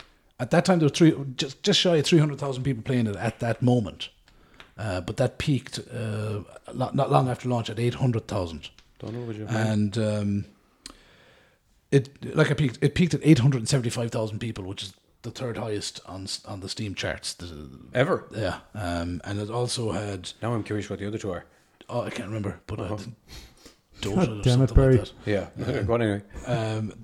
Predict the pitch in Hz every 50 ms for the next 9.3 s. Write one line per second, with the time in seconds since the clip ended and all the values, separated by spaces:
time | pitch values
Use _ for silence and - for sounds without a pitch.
0 | - - 143 135 139 151 147 - 147 127 123 107 113 - - 135 143 135 127 127
1 | 127 - - 139 139 131 120 110 - - - 120 127 143 - 143 120 - - 143
2 | 123 113 - 110 110 107 101 - 123 110 104 98 92 101 104 117 123 131 131 127
3 | 131 - 113 120 - 135 135 143 139 127 123 - - 131 120 - - 127 107 -
4 | - 156 147 127 147 123 113 110 107 - 143 123 113 - 113 - 127 120 - 120
5 | 113 110 98 110 104 - - 139 127 117 123 113 104 104 - 151 135 - 120 -
6 | - 123 110 113 113 110 - _ _ _ _ _ _ _ _ _ - 131 139 -
7 | 160 190 202 202 - - 202 202 190 196 - 151 135 131 123 120 160 202 196 175
8 | 120 104 101 110 - 165 190 196 156 135 120 - 135 202 226 - - - - -
9 | - - - - -